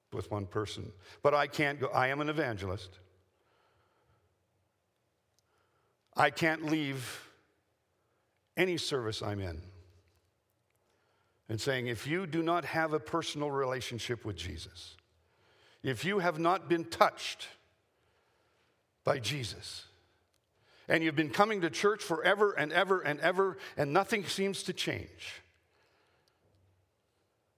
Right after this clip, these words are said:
then I say, "Speak to me after the service."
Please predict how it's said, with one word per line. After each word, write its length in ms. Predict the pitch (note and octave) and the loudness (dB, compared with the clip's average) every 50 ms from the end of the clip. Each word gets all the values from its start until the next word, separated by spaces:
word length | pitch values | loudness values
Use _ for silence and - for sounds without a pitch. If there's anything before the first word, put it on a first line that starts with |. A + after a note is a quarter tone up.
| _ _ _ _ _ _ _ _ _ _ _ _ _ _ _ _ _ _ _ _ _ _ _ _ _ _ _ _ _ _ _ _ _ _ _ _ _ _ _ _ _ _ _ _ _ _ _ _ _ _ - | _ _ _ _ _ _ _ _ _ _ _ _ _ _ _ _ _ _ _ _ _ _ _ _ _ _ _ _ _ _ _ _ _ _ _ _ _ _ _ _ _ _ _ _ _ _ _ _ _ _ -4
then 140 | A#2+ B2+ B2+ | -2 0 0
I 100 | B2+ B2+ | 0 -2
say, 220 | A#2+ - C3 A#2 | -2 -2 -2 -2
"Speak 320 | A2 - - - A#2 G2+ - | -4 -4 -4 -4 -6 -6 -4
to 80 | - G#2+ | -4 -4
me 120 | G2+ G2+ | -2 -2
after 260 | F#2+ F2+ F2+ - - | -4 -4 -6 -8 -8
the 100 | E2 E2 | -8 -8
service." 540 | E2 - - F2+ F#2 G#2 - - - - | -8 -8 -8 -10 -10 -12 -16 -18 -20 -20